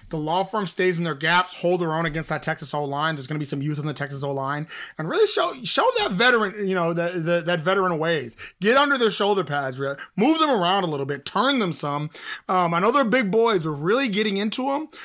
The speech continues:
Tyree Wilson gonna hold his own. I don't care who is opposite of Tyree Wilson, right? He's gonna be fine.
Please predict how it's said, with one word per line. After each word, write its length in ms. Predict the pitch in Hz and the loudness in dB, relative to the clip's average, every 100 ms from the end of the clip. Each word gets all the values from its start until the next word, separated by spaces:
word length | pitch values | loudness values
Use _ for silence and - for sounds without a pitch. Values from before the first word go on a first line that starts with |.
| - | -2
Tyree 320 | - 349 453 | 4 6 6
Wilson 340 | 262 233 196 190 | 6 6 4 2
gonna 120 | 160 | 0
hold 220 | 156 170 | 2 2
his 120 | 139 | 0
own. 120 | 135 123 | -4 -4
I 100 | 208 | -2
don't 140 | 180 | -2
care 180 | 175 139 | -2 -4
who 240 | 180 185 | -2 0
is 120 | 135 123 | 0 -4
opposite 360 | 127 123 135 | -6 -6 -8
of 40 | 117 | -6
Tyree 280 | 139 127 | -4 -4
Wilson, 340 | 123 120 - 113 - - - | -4 -6 -8 -8 -8 -12 -6
right? 220 | 170 160 - _ | -2 -2 -4 _
He's 280 | - 240 196 | 0 2 2
gonna 120 | 185 | 0
be 120 | 165 | 0
fine. 340 | 147 135 110 | -2 -4 -6